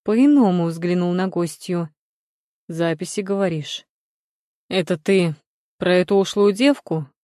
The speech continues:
что шныряла здесь и всё вынюхивала? Журналюга хренова, ты о ней?» «Наверно». Губы у Ирины затряслись. Вид хозяина не предвещал ничего хорошего.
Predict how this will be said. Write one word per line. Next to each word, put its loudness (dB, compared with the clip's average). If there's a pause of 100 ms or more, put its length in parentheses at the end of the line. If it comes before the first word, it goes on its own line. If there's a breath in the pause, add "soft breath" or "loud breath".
(300)
что 0
шныряла 2
здесь -2
и -4
всё -2
вынюхивала? 0 (800)
Журналюга 0
хренова, -2
ты -2
о 2
ней?» 2 (600)
«Наверно». -4 (720)
Губы -2
у 2
Ирины 0
затряслись. -6 (480)
Вид -6
хозяина -2
не 0
предвещал -4
ничего -2
хорошего. -4